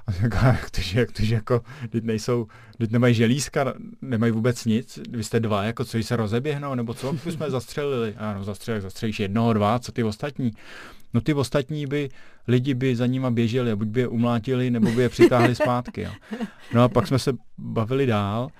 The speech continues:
až teda pozdějš, protože oni měli rozdílný ty mundury a právě, právě ty, ty růžový a oranžový, teďko nevím přesně který, ale jedni byli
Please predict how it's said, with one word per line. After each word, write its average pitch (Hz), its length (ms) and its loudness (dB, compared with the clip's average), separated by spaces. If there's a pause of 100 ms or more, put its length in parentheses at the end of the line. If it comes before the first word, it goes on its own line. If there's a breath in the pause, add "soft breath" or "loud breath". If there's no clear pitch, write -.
(120)
až - 180 -2
teda 120 360 0 (180)
pozdějš, 117 680 0
protože 117 360 -4 (420)
oni 113 200 0
měli 120 220 4
rozdílný 117 440 2
ty 135 100 -2
mundury 110 640 2 (480)
a 110 60 -6
právě, 110 600 -2 (220)
právě 107 460 0
ty, 104 380 -4
ty 98 140 -2
růžový 123 600 0
a - 100 -4
oranžový, 120 640 2 (260 loud breath)
teďko - 280 -2
nevím 117 220 6
přesně 120 320 2
který, 120 320 0
ale 120 300 0
jedni 120 380 0
byli 123 340 2